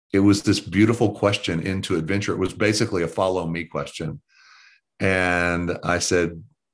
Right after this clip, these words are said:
"Yeah, I do." And he said, "The corral's open, the gate's open." And so my wife and I got in, in this,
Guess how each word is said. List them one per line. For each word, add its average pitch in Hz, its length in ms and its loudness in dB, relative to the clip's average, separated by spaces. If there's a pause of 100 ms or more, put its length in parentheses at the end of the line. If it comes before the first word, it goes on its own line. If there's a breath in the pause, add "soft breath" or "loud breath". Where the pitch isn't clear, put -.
"Yeah, 92 380 0 (160)
I 85 100 -4
do." 82 440 2 (640 loud breath)
And 87 440 0
he 90 80 -4
said, 85 260 -4 (160)
"The 85 100 -4
corral's 90 380 2
open, 85 480 -2
the - 100 -6
gate's 90 260 0
open." 78 460 -4 (520 soft breath)
And 98 200 2
so 90 640 2
my 90 180 -4
wife 90 240 0
and 98 140 -2
I 92 80 -4
got 87 260 -2
in, 87 480 -6
in 92 160 -6
this, 90 320 -6